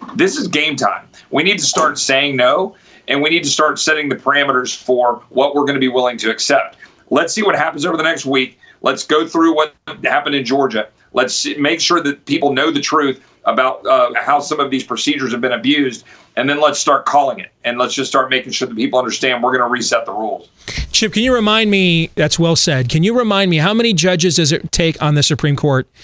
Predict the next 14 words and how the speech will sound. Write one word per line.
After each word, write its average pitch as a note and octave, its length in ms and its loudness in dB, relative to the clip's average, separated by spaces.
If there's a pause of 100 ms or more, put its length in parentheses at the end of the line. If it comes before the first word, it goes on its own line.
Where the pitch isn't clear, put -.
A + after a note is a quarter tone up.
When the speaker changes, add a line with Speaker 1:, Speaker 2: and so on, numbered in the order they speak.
(140)
Speaker 2:
to E3+ 80 2
grant C#3+ 320 2
cert? G#2+ 300 0 (200)
Is C#3+ 120 2
it D#3 120 0
four G3+ 300 4
or E3 160 2
five? F#2 400 -2 (880)
Speaker 1:
Four. - 280 0 (140)
Speaker 2:
It's - 100 -2
four. D#3+ 340 0 (440)
All C#3 60 2
right, C3+ 160 2
so E3 340 2